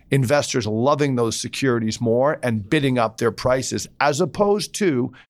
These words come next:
better profits. They conclude there's still lots of profits that these international companies are generating. You're able to get them at better prices. And that's how you generate good future returns.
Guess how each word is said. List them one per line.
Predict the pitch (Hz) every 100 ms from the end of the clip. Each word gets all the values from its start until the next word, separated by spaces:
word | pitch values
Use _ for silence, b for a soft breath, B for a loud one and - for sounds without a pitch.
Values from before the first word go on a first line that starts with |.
| _ 104
better | 156 139 139 110
profits. | 127 120 110 - - - -
They | 139
conclude | 131 143 - 139 135
there's | 123 117
still | - 175
lots | 147 143 -
of | 127
profits | - 139 143 113 104 - -
that | 123 120 107
these | 113 117
international | 131 127 117 - 104
companies | - 110 110 104 95 - b
are | 107 101
generating. | 123 151 165 107 85 90 120 - -
You're | 123 127
able | 151 135
to | -
get | 110 - 156 156 -
them | 90 95 -
at | 117 101 -
better | 117 113
prices. | 107 117 110 110 - 64 - -
And | 107 117
that's | 139 143 -
how | 139
you | 127
generate | 110 123 113 110 113 92
good | 131 120
future | - - 147 147 120
returns. | 92 87 - 98 -